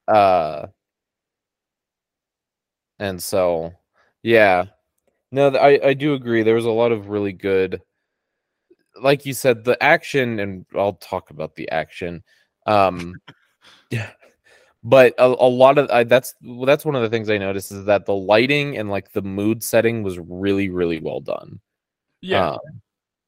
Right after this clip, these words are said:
Speaker 1: that was, that was probably one of my favorite parts of all of this was, um, just how they utilized, like, all of, all of that stuff to just portray the world.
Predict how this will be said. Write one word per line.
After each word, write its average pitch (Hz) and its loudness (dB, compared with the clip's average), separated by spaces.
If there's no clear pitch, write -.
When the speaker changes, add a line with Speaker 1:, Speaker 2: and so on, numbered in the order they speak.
Speaker 1:
that 107 6
was, 101 0
that 110 4
was 110 2
probably 113 0
one 104 0
of 98 -4
my 92 -2
favorite 82 -2
parts 87 -6
of 98 -4
all 101 4
of 101 -2
this 101 -2
was, 87 -4
um, 87 -4
just 113 -2
how 104 2
they 92 0
utilized, 85 -2
like, 82 -4
all 87 2
of, 78 -12
all 98 4
of 87 -4
that 85 2
stuff - -4
to 80 -6
just 131 0
portray 101 2
the 85 0
world. 82 -2